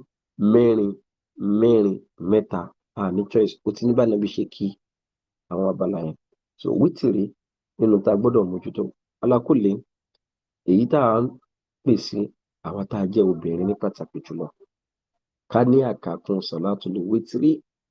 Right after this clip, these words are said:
nítorí pé téèyàn bá ń kírun ìṣá ìlàlálẹ́, a mọ bó ṣe máa ń ṣe èèyàn. Bó ṣe máa ń ṣe èèyàn ni pé yóò ti rẹra.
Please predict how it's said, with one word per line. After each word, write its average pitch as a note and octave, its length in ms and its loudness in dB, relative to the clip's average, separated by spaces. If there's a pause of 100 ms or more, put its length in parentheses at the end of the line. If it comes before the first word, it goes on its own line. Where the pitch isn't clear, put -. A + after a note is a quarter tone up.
(720)
nítorí B2+ 320 2
pé C3 180 2 (1400)
téèyàn D3 300 4
bá B2 100 4
ń B2+ 100 0
kírun G#2+ 280 -4 (100)
ìṣá F#2+ 340 -6
ìlàlálẹ́, F#2+ 500 -2
a G2 80 -8
mọ G2+ 100 0
bó G2+ 120 2
ṣe G2+ 140 -6
máa G#2 120 0
ń A2 60 2
ṣe A2 180 -2
èèyàn. G2 260 2 (880)
Bó C#3+ 60 6
ṣe C#3 160 -4
máa C3 140 4
ń D3+ 60 2
ṣe D3 160 -8
èèyàn A2 260 2
ni A2 60 -4
pé C3 160 -2 (840)
yóò A#2+ 180 2
ti G2 120 -2
rẹra. E2+ 240 -2